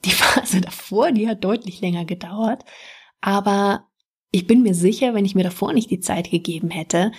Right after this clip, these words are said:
dass das Produkt dann eben auch nicht die Qualität gehabt hätte und die Tiefe, die es jetzt einfach hat. Und das ist eben diese dritte Phase. Und die vierte Phase ist dann die Phase,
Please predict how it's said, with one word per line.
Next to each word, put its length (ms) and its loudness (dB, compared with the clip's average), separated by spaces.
dass 180 -2
das 180 -2
Produkt 400 -2
dann 100 4
eben 220 -2
auch 160 -4
nicht 220 -2
die 80 6
Qualität 560 2
gehabt 340 -2
hätte 240 0
und 140 -2
die 160 -2
Tiefe, 640 2
die 80 8
es 180 2
jetzt 460 -2
einfach 560 -2
hat. 300 -8
Und 120 4
das 100 4
ist 140 4
eben 200 6
diese 200 2
dritte 300 -2
Phase. 600 -8
Und 140 6
die 60 6
vierte 340 0
Phase 680 -2
ist 220 -2
dann 120 4
die 100 2
Phase, 760 0